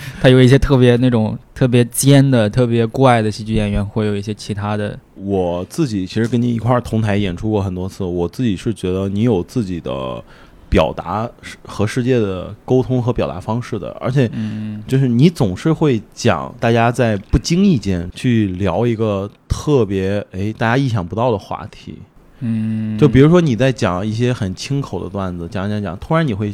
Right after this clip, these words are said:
Speaker 2: 加一个重口段子，但是那个重口段子明显能听出来你不是想去开黄腔，我觉得你那个段子嘛，就是枣庄那个段子。
Speaker 1: 啊。
Speaker 2: 对，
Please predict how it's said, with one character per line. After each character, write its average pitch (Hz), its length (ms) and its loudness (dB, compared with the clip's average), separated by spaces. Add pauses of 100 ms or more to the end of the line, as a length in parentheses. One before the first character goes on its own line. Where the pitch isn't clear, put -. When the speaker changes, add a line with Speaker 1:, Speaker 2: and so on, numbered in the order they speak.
Speaker 2:
加 131 220 -4
一 127 40 -2
个 123 100 -2
重 143 160 -4
口 92 140 -6
段 87 200 -8
子， - 140 -14
但 143 160 2
是 143 140 0 (340)
那 160 80 2
个 165 60 6
重 190 160 4
口 117 160 0
段 107 160 0
子 104 40 0
明 104 160 2
显 110 280 2
能 95 260 0
听 165 180 2
出 143 60 0
来 135 80 4
你 113 100 0
不 - 120 -6
是 117 40 -2
想 113 200 -2
去 - 100 -10
开 - 220 -4
黄 92 260 -6
腔， 98 240 -6 (260)
我 - 60 -4
觉 101 60 2
得 110 60 4
你 104 120 2
那 104 100 0
个 107 80 2
段 98 240 2
子 87 80 -6
嘛， 73 140 -6
就 95 140 -6
是 95 100 -2
枣 76 300 -4
庄 113 280 0
那 110 80 0
个 92 100 -4
段 85 200 -2
子。 110 140 -4
Speaker 1:
啊。 110 360 -6 (280)
Speaker 2:
对， 90 200 -6